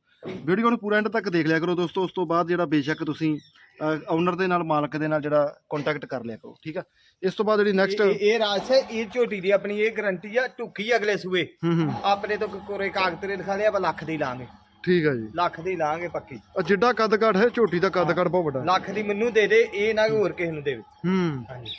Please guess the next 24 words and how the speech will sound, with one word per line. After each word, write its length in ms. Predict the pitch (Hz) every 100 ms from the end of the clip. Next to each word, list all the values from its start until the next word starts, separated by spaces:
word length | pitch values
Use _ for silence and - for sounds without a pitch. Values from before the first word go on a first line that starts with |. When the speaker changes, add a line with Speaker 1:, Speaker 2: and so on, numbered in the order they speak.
| - - - -
Speaker 1:
ਠੀਕ 180 | 202 180
ਆ। 80 | 151 - - -
ਇਸ 80 | 202
ਤੋਂ 100 | 233
ਬਾਅਦ 120 | 240
ਜਿਹੜੀ 140 | 233 240
ਦੋਸਤੋ 300 | 226 226 220
ਅਗਲੀ 200 | 214 226
ਆਪਾਂ 200 | 220 220
ਤੁਹਾਨੂੰ 200 | 220 190
ਮੱਝ 200 | 180 202
ਦਿਖਾਉਣੀ 380 | 180 156 170
ਆ, 100 | 165 160 - - - -
ਨੀਲੀ 300 | 160 196 202
ਰਾਵੀ 220 | 214 214
ਦੇ 120 | 214 214
ਵਿੱਚ 220 | 190 180
ਆ 60 |
ਮੱਝ, 240 | 175 185 180
ਟੇਢਾ 340 | 175 190 214
ਕੱਟ 240 | 185 165 160
ਆ, 80 |
ਠੀਕ 200 | 151 165
ਆ। 60 | 208